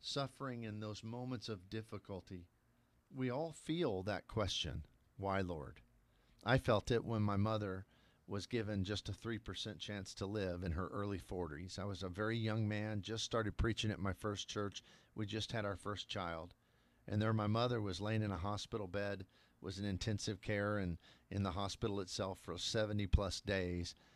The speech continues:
and the doctors gave her a three percent chance to live. And I remember kind of getting upset, even at God. And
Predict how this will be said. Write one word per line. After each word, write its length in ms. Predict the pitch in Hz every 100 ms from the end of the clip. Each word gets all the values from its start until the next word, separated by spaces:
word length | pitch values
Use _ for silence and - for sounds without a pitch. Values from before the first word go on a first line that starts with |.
| - -
and 160 | 101 95
the 40 |
doctors 480 | 92 92 - 101 90
gave 260 | 98 98
her 220 | 82 85 85 -
a 40 |
three 280 | 101 104 95
percent 400 | 92 90 - 87
chance 360 | - 87 80 -
to 120 | 87
live. 260 | 80 78 - _ _ _ _ _ _ _ _
And 100 | -
I 40 | 98
remember 540 | 98 113 110 98 87 - - - _ _ _ -
kind 220 | - 131
of 100 | 139
getting 260 | 120 135 131
upset, 520 | 127 - 117 107 - _ -
even 280 | 113 107 117
at 120 | 117
God. 400 | 104 98 87 76
And 220 | 80 82